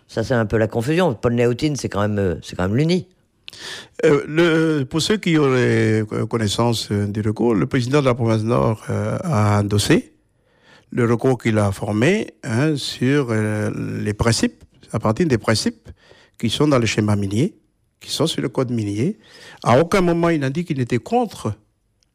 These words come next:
Speaker 2: l'exploitation. Il a simplement discuté des conditions, hein, qui ont présidé à l'octroi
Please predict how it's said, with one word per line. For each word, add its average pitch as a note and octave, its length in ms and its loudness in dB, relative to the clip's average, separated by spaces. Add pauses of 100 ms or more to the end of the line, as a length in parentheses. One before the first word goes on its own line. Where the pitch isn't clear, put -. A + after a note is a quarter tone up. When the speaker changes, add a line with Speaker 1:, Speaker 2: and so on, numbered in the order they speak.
(120)
Speaker 2:
l'exploitation. A2 720 -10 (800)
Il B2+ 180 4
a B2+ 60 6
simplement B2+ 360 2
discuté C#3 640 0 (120)
des B2 240 2
conditions, D#3+ 680 0 (1400)
hein, C3 240 -4
qui B2 220 -2
ont B2 80 2
présidé B2 640 0 (100)
à A2 160 -2
l'octroi A2 600 0